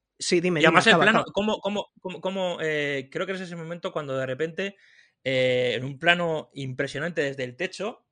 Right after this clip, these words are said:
Speaker 2: baja hacia la cara del niño y vemos las, y vemos cómo reacciona, porque eso, eh, Peter Hyams tiene un par de, un par de planos de esos espectaculares, de planos largos con unas curvas imposibles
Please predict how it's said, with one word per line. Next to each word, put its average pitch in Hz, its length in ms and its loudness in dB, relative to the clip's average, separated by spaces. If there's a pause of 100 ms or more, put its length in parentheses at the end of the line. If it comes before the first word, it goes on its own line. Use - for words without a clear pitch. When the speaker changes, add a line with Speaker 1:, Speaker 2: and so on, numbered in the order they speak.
Speaker 2:
baja 135 460 -6
hacia 139 320 -8
la 123 80 -6
cara 151 160 0
del 165 140 0
niño 180 180 -6
y - 20 -2
vemos 170 220 -4
las, 160 200 -4
y 139 200 -10
vemos 151 240 -6
cómo 160 260 -4
reacciona, 131 560 -8
porque 110 200 -20
eso, 127 120 -10 (300)
eh, 120 360 -12 (200)
Peter 147 280 -8
Hyams 160 200 -6
tiene 175 140 -10
un 139 80 -12
par 143 140 -4
de, 139 60 -6
un 131 280 -12 (560)
par 156 160 0
de 143 80 -2
planos 143 240 -4
de 147 80 -4
esos 143 220 -8
espectaculares, 135 760 -6
de 131 80 -6
planos 139 280 -6
largos 139 240 -6
con 135 140 -14
unas 131 160 -8
curvas 135 280 -8
imposibles 127 580 -12